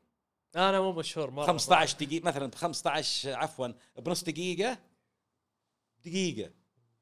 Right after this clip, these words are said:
Speaker 2: ولا، وممكن يعطيني أكثر من دقيقة ويعطيني تويتر ويعطيني كل شيء بربع المبلغ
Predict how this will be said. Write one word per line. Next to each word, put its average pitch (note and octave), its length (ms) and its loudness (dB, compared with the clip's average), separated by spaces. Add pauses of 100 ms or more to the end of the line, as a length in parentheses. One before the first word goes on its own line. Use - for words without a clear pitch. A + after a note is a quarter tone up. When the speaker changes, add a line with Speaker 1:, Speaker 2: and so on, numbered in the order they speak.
(760)
Speaker 2:
ولا، D3+ 240 4
وممكن D#3+ 440 -4
يعطيني D#3+ 480 -4
أكثر E3+ 180 -6
من D#3 140 -8
دقيقة C#3+ 320 -6
ويعطيني C#3+ 420 -6
تويتر D3 420 -6
ويعطيني D3 400 -10
كل E3 140 -12
شيء G#3 380 -4 (960)
بربع G3+ 260 2
المبلغ E3 540 2